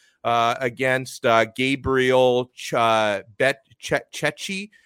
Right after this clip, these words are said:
for free tomorrow night. So that's something, man. They're not gouging me.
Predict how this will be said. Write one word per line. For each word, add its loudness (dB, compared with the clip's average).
for -4
free -2
tomorrow 0
night. 0
So -4
that's 0
something, -2
man. -4
They're -4
not -4
gouging -6
me. -20